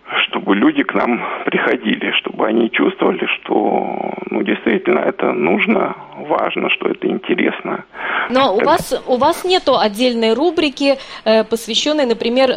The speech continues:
Speaker 2: жизни только русскоязычной диаспоры,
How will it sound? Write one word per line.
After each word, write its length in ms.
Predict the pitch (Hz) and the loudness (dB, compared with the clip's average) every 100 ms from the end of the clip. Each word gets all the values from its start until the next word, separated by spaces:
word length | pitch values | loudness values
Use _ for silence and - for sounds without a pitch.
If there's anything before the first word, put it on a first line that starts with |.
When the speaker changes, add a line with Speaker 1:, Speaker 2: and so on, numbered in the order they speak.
| - | -2
Speaker 2:
жизни 540 | 190 277 320 277 254 233 - | -2 0 -2 0 2 2 -2
только 320 | 247 277 262 226 | -2 -2 2 2
русскоязычной 720 | 247 - 240 226 208 - 190 | 0 0 -2 0 -2 -4 -2
диаспоры, 600 | 202 190 180 - 185 | 0 0 0 -4 -4